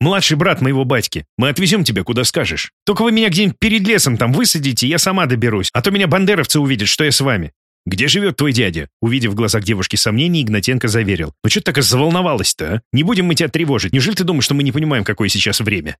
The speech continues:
Просто мы должны знать, где ты будешь находиться, чтобы помочь тебе, если потребуется». «Село Резники». «Когда ты хочешь идти?» «Сейчас». «Дежурный!» —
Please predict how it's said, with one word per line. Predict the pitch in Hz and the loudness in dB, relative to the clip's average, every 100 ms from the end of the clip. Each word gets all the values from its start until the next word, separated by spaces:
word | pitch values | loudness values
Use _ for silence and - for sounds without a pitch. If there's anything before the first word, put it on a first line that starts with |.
| _ | _
Просто | 131 156 170 160 131 | -4 -2 0 0 0
мы | 156 | 0
должны | 170 143 180 | 0 0 0
знать, | 175 170 | 0 0
где | 98 117 | 0 -2
ты | |
будешь | 120 123 110 | -2 -2 -2
находиться, | 120 160 175 - - | -2 0 -2 -2 -2
чтобы | 107 92 | -4 -4
помочь | 139 143 - | -2 0 -2
тебе, | 196 - | -2 -2
если | 180 107 | -2 -2
потребуется». | 123 135 107 90 82 - - _ _ _ | -2 -2 -2 -2 -4 -8 -10 _ _ _
«Село | - 196 240 | -2 0 0
Резники». | 226 196 220 180 175 147 - _ _ _ | 0 0 0 -2 -2 -2 -6 _ _ _
«Когда | 120 147 147 | -4 -4 -4
ты | |
хочешь | 117 113 - | -2 -2 -2
идти?» | 110 - 127 135 _ - | -4 -2 -2 -2 _ -4
«Сейчас». | 226 196 220 127 87 - _ _ _ 104 | 0 2 2 0 -2 -8 _ _ _ -2
«Дежурный!» — | 147 185 240 135 82 | 0 2 2 0 -2